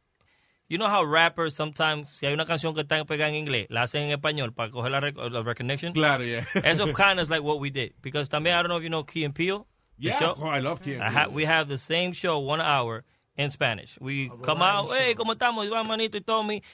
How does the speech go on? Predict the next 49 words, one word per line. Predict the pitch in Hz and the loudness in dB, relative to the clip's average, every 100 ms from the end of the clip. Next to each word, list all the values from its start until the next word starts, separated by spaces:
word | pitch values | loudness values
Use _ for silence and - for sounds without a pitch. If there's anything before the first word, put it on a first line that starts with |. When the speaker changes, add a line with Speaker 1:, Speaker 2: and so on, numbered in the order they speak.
| - | -8
Speaker 1:
And | 135 151 151 147 - | 0 2 2 -2 -4
cuando | 147 143 | -2 -2
hacemos | 139 170 180 | -2 0 0
el | |
sketch, | - 208 196 | 0 -2 -2
son | - - 143 | -2 -2 0
ellos. | 147 120 98 _ _ _ - | 0 -2 -6 _ _ _ -10
Speaker 2:
Oh, | 139 165 123 | -4 -4 -4
cool. | 123 | -8
Speaker 1:
¿Tú | 143 | -4
me | 160 | -2
entiendes? | 175 151 135 | 0 -2 -2
So | - 139 | -4 -4
collectively, | 147 143 202 - 156 139 127 123 _ - - | 0 4 2 2 -6 -4 -6 -8 _ -20 -6
we | 143 | -2
want | 156 170 233 220 | 0 2 2 0
to, | - 131 - | -4 -6 -4
we | 139 | -4
have | 135 170 196 143 | 2 6 4 2
it, | 127 - | -6 -4
but | 131 | -4
we | 127 | -4
just | 151 143 | -4 -4
don't | 147 | -2
have | 135 139 | 0 -2
the | 127 | -4
public. | - 165 135 | -2 -2 -2
Entonces | 127 143 143 143 | -4 -4 -2 0
no | |
lo | 147 160 | 0 0
queremos | 165 160 160 | 0 0 -2
tirar | 147 151 151 143 - | -2 2 2 2 -2
en | 135 | -6
un, | 139 151 - | -4 -6 -6
en | 131 | -6
un | 143 | -4
momento | 156 165 147 135 | -2 0 -2 -2
and | 127 | -4
then | 139 139 | -2 -2
be | |
like, | 139 139 | -2 0
"Yo, | 165 | 0
you | 147 | 0
guys | 131 | 0
should | 131 123 | -2 -6
have | |
spoke | - 175 170 | -6 -4 -4
to | 92 | -8
us." | - | -16